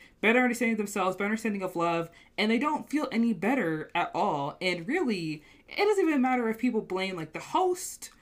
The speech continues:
or the other people on the show. The, like, corporation behind the show, usually Netflix, namely Netflix, is kind of just, like, exploiting these people and their lives. Like, let's say Love is Blind. Use it as an example.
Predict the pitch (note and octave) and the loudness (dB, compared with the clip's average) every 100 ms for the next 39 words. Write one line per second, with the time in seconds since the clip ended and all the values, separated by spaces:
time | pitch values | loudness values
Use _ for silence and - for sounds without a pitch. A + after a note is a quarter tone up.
0 | - - - B3 A#3 - - D4+ D#4 C#4+ | -20 -18 -2 0 0 0 0 0 2 0
1 | C#4+ B3 A3 A3 - B3 B3 B3 B3 - | 2 2 2 0 0 2 4 0 -2 -14
2 | - _ _ _ _ F#3+ A#3 A3+ - - | -20 _ _ _ _ 0 2 4 0 -6
3 | _ A3+ G3 - - - E4+ E4+ C#4 C4 | _ -2 -2 -2 -18 -6 -4 2 2 2
4 | A3+ F#3 G3+ G3 G#3 - G3+ G3 F#3+ E3+ | -2 0 0 0 0 0 0 0 -2 2
5 | C4+ A#3+ G#3+ A3 - _ - E3 D#3 D#3 | 2 4 2 0 -2 _ -8 -4 -4 -4
6 | D3+ - - E3+ F3 E3+ D3+ C#3 B2+ B2 | -6 -8 -6 -4 -2 -2 -4 -4 -8 -10
7 | - - - - _ F#3+ F#3 E3+ E3 - | -12 -16 -20 -20 _ 0 0 0 -4 -8
8 | C#4 - - A3+ G#3+ G#3 E3+ F#3+ F3+ - | -12 2 4 4 2 0 -2 -2 -2 -4
9 | G3 - - F3+ F#3 G3 F3 - - F#3 | -4 -6 -6 -6 -4 -4 -6 -8 -10 -6
10 | E3+ E3+ - E3+ E3+ E3+ D3+ C#3+ C#3+ D3+ | -4 -4 -6 -4 -4 -4 -6 -6 -2 -2
11 | - - - - - _ _ F#3+ F#3 E3 | -2 -10 -16 -16 -20 _ _ -2 -2 -4
12 | - _ _ _ _ - A#3 C4+ - C4 | -16 _ _ _ _ -4 0 0 2 0
13 | G3+ F#3+ F3+ D#3+ D#3+ C3+ A2+ E3 G3 E3+ | 0 -2 -4 -4 -4 -4 -4 -4 -2 -2
14 | D#3+ D#3 D3 C#3+ C#3 B2 - - | -2 -4 -6 -6 -8 -8 -12 -16